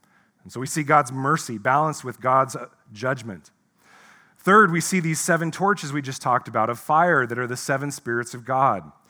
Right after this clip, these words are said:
Now, we've talked about this imagery and this idea back when we talked about the lampstands, but this number seven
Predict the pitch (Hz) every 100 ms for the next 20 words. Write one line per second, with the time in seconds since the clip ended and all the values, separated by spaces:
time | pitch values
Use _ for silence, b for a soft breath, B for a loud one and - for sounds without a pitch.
0 | B B B B - 156 - 175 180 160
1 | 165 156 156 165 147 160 131 165 160 143
2 | - 143 135 147 151 143 151 151 135 151
3 | 139 139 131 135 120 135 175 175 - 113
4 | 110 123 131 156 - 139 180 143 - -
5 | 240 202 139